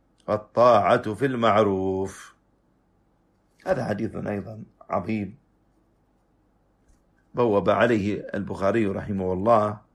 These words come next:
في صحيحه، قال: "باب سرية عبد الله بن حذافة السهمي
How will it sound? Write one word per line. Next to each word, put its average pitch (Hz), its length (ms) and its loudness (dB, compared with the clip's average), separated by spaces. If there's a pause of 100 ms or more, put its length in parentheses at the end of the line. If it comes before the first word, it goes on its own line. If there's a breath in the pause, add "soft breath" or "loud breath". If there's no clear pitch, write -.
(100)
في 98 140 -10
صحيحه، 95 640 0 (1000)
قال: 107 240 4
"باب 110 560 2
سرية 104 920 -2
عبد 101 400 -2
الله 131 640 0 (520)
بن 101 220 -4
حذافة 127 920 2 (160)
السهمي 110 640 0